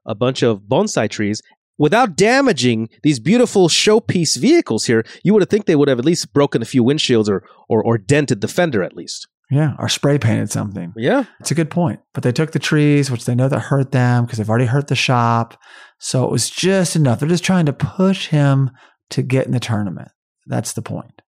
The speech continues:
Speaker 1: So what, what do these guys do with these <laughs> bonsai trees that they lifted from Miyagi's yard? What, what became of them? I need to know.
Speaker 2: It's a good question. Now, Sal, this scene coming up is just a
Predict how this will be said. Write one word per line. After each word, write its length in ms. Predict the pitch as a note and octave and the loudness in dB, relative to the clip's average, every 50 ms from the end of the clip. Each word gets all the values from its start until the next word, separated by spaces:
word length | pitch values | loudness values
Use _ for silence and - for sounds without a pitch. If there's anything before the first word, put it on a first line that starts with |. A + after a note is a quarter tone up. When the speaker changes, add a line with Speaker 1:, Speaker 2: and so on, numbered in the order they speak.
| _ _ _ | _ _ _
Speaker 1:
So 260 | - - F#3+ F#3+ F3 - | -4 0 2 2 2 0
what, 320 | - E3+ A#3 A3+ - - | 2 0 0 0 0 0
what 160 | E3+ A3 B3+ | 0 0 2
do 60 | C#4+ | 2
these 200 | A#3+ B3 A#3 F3 | 2 0 -2 0
guys 340 | - A3+ G#3+ G#3+ F#3 D3 A#2+ | 0 0 2 2 2 0 -2
do 460 | - G#2+ C#3+ A3+ C#4+ D4 B3 E3 A2+ - - - - C#3 | -4 0 2 4 4 4 4 2 0 -2 -6 -8 -2 -2
with 120 | C#3 - | -2 -2
these 340 | - C#3 B2+ B2 G#2+ - - - - | 0 -2 -2 0 -2 -4 -6 -8 -6
<laughs> 80 | - | -2
bonsai 400 | C#3+ D#3+ G3 G3+ - - G#2+ G#2+ | 0 2 2 0 0 -2 -2 -2
trees 360 | - - - A#2+ A2+ A2 G2 | -4 0 0 2 2 2 0
that 120 | A2 G#2 - | -2 -2 -2
they 100 | B2 A2 | 0 0
lifted 440 | A2 A#2+ D3+ E3+ - - B2 G2+ - | 2 2 0 0 0 -2 -4 -4 0
from 200 | B2+ A#2+ A2+ A2 | -2 -2 0 0
Miyagi's 520 | A2+ A2+ B2 B2 B2+ B2 A#2+ A2+ G2 G#2+ | 0 2 2 0 0 0 -2 -4 -2 0
yard? 320 | C#3 D3 C#3+ B2 G#2 G2 | 2 2 4 2 2 2
What, 160 | G#2+ C3 C3 _ - _ _ | 0 0 -2 _ -8 _ _
what 180 | - A3+ B3 - | 0 0 0 0
became 320 | G3 - - F3 D3+ C3 | -2 -2 0 0 2 2
of 120 | A#2+ G2 F#2+ | 2 0 0
them? 180 | G#2+ G#2 G#2 - - | -2 -4 -4 -4 -2
I 140 | D3+ E3+ D#3+ | -2 0 2
need 180 | D3+ C#3 B2 | 0 0 -2
to 80 | - A2+ | -2 -6
know. 200 | G#2 E2+ C#2 - | -6 -6 -8 -10
Speaker 2:
It's 80 | _ - | _ -8
a 80 | - | -8
good 80 | A#2 A#2 | -8 -8
question. 400 | - - F2+ - - - C3 - - - - - - - | -8 -10 -12 -12 -14 -18 -20 -20 -20 -20 -20 -20 -8 -2
Now, 320 | - D3 E3 F3+ F#3 F#3+ F3 | 0 2 2 4 4 2 2
Sal, 580 | - - - C3 B2 A#2+ A#2+ A#2+ A#2+ B2+ - _ _ _ _ - | 0 0 0 2 2 2 2 2 2 0 -2 _ _ _ _ -10
this 380 | C3 A#2 B2+ E3 F3+ F#3+ F3+ - | -8 -2 0 2 2 2 2 0
scene 920 | - - - - - - - - - D#3 C#3+ C3+ C3 B2+ B2+ B2 B2 B2+ - _ _ _ _ - | -4 -8 -8 -10 -12 -12 -10 -6 -2 0 2 2 2 2 2 0 -2 -4 -8 _ _ _ _ -2
coming 320 | - B2 A#2+ A#2+ A2+ G2+ | 0 2 2 2 2 2
up 320 | G2 G2 G2 F#2+ - _ - - _ _ _ _ _ _ _ _ _ _ _ _ _ _ _ _ _ _ _ _ - | 0 -2 -4 -8 -10 _ -20 -20 _ _ _ _ _ _ _ _ _ _ _ _ _ _ _ _ _ _ _ _ -2
is 160 | B2 A2+ G#2 | -2 -2 0
just 260 | - B2+ A#2 - - | -2 -2 -2 0 -2
a 100 | A2 G#2+ | -4 -4